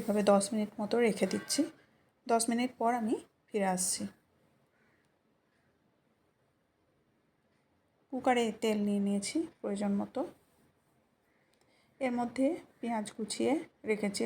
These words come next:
ওগুলো ভেজে নেব। আমি বড় সাইজের দুটো পেঁয়াজ দিয়েছি।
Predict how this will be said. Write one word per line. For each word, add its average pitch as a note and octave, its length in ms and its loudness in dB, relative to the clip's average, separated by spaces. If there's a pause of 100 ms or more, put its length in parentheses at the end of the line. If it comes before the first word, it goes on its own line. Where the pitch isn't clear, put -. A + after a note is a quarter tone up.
ওগুলো G3+ 280 0 (300)
ভেজে G#3 320 0
নেব। G#3 140 -6 (1500)
আমি G#3+ 140 -2 (120)
বড় A3 160 6 (100)
সাইজের A3+ 400 2 (320)
দুটো G#3 180 0 (100)
পেঁয়াজ G#3 240 0 (100)
দিয়েছি। G#3+ 360 -2